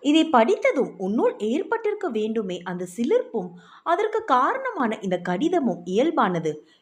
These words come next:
இயற்கையானது. ஆனால் இதனால் ஏற்படும் விளைவு புத்திசாலித்தனமாய் இருக்க வேண்டும்." "குழப்புறீங்களப்பா?" "குழப்பத்தில்தான் தெளிவு பிறக்கும். இயல்பான உணர்ச்சிகளை ஆராய்ந்து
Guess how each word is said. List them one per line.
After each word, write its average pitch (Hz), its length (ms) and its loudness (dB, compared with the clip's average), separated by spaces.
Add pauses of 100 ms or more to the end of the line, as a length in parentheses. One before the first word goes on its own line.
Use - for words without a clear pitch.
(100)
இயற்கையானது. 294 720 2 (320)
ஆனால் 226 540 2
இதனால் 370 460 0
ஏற்படும் 247 520 2
விளைவு 208 480 -2
புத்திசாலித்தனமாய் 185 1080 0
இருக்க 190 320 -2
வேண்டும்." 170 380 -2 (520)
"குழப்புறீங்களப்பா?" 285 880 0 (560)
"குழப்பத்தில்தான் 294 840 2
தெளிவு 320 400 2
பிறக்கும். 180 420 -2 (420)
இயல்பான 494 500 6 (160)
உணர்ச்சிகளை 240 680 2 (160)
ஆராய்ந்து 440 460 2